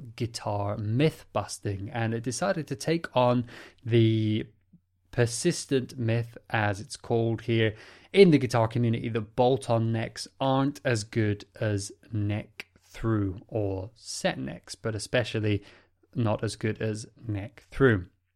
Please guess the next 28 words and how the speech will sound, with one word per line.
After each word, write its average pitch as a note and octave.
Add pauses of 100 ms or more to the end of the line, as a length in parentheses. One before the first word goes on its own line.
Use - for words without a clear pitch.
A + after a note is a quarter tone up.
(800)
Like E3+
I F#3
say, C#3+
this A#2
is F3+
something G3+
I've C#3+
had C3+
quite A#2+
a A#2
few A2+
conversations -
about. - (440)
Um, C3 (600)
what D3+ (320)
you D3
get C3
in B2
this G3
post, G3
basically, F3
what B2
you're A2+
hearing G#2+
from G#2
Baron G#2+
Guitars A#2
here, A#2